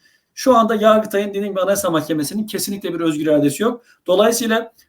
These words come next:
tüm bu, e, on beş Temmuz sonrasındaki zulmü Baylok üzerine inşa ettiler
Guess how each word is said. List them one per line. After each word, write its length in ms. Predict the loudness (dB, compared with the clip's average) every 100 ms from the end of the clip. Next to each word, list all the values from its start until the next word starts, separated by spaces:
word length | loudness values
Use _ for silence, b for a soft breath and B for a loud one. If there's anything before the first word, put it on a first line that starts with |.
| 0
tüm 220 | 4 6
bu, 360 | 6 2 0 _ _ _ _ _ _ -6
e, 680 | -2 0 0 -2 -4 -6
on 240 | -2 0 0
beş 120 | 0
Temmuz 300 | 0 -2 -2
sonrasındaki 520 | 0 0 -2 -4 -2
zulmü 440 | 0 0 0 2
Baylok 280 | 4 4 2
üzerine 220 | 0 2
inşa 220 | 2 4 2
ettiler 380 | 2 -2 -2